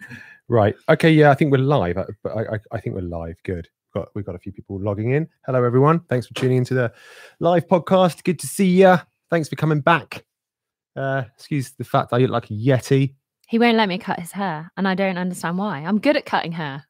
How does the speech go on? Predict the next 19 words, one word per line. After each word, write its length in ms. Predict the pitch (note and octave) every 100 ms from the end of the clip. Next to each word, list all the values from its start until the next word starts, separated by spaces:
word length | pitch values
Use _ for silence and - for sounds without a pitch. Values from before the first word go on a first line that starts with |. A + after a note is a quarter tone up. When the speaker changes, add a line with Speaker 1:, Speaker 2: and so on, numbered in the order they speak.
| -
Speaker 1:
I 80 | E3
know 120 | D#3+
you're 180 | C3+ G#2
good 140 | F#2+
at 60 | -
cutting 200 | - F#2+
hair, 200 | F#2 F#2 G2+
Hannah, 200 | G#2+ B2+
but 200 | B2 - _ _ _ _ _ _
I, 100 | C3 B2+ _ _
I 40 | B2 _ _
don't, 200 | C3+ B2+
I 40 | A#2+
don't 180 | B2+
trust 320 | - C3 - -
you. 100 | F2
I, 60 |
I 160 | G2 G#2+
like, 220 | G#2+ -